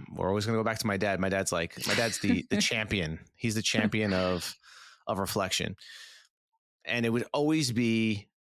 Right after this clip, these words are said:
Speaker 1: if somebody succeeded, it was because they were lucky. It was because they were in the right place at the right time. You gotta, like, sh-, you gotta, like, strike the oil and it pops out. It's there,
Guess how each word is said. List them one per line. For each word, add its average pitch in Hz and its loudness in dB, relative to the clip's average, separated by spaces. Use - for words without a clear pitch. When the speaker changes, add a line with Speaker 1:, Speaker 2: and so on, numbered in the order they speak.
Speaker 1:
if - -2
somebody 165 2
succeeded, 160 2
it 139 2
was 107 0
because 113 0
they 98 0
were 90 0
lucky. 135 0
It - 2
was 110 -2
because 107 -4
they 101 -2
were 92 -2
in 98 0
the - 0
right 101 -2
place 101 0
at - -2
the 82 -2
right 80 -2
time. 123 0
You 95 0
gotta, 104 2
like, 92 0
sh-, - 0
you 120 -4
gotta, 143 0
like, 113 0
strike - -2
the 135 0
oil 123 2
and 101 0
it 92 -2
pops 120 0
out. 117 0
It's - -6
there, 117 0